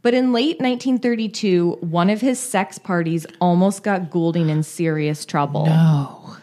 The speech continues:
Speaker 1: Two women became seriously injured during an S and M scene. Sending
Speaker 2: Scene?
Speaker 1: They were doing a scene, and they, it sent both of them to the hospital.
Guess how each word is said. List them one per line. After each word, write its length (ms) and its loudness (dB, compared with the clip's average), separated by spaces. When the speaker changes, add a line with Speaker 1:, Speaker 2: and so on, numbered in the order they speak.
Speaker 1:
Two 260 2
women 360 2
became 340 0
seriously 680 -2
injured 500 0
during 300 -2
an 180 0
S 220 -4
and 100 0
M 220 -2
scene. 580 -10
Sending 360 0
Speaker 2:
Scene? 460 4
Speaker 1:
They 140 2
were 120 2
doing 300 0
a 60 0
scene, 600 -4
and 180 2
they, 300 2
it 160 -2
sent 320 -2
both 240 0
of 120 -2
them 200 4
to 80 -2
the 120 -4
hospital. 760 -6